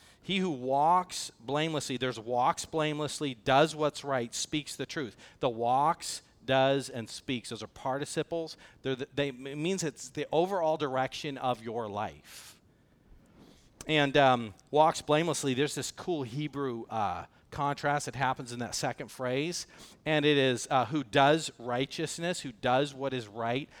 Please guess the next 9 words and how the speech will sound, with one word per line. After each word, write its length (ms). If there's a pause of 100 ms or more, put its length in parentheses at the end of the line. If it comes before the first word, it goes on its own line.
(100)
That 260
word 300
for 240
does 880 (320)
in 160
Hebrew 540
is 160 (100)
always 600
used, 760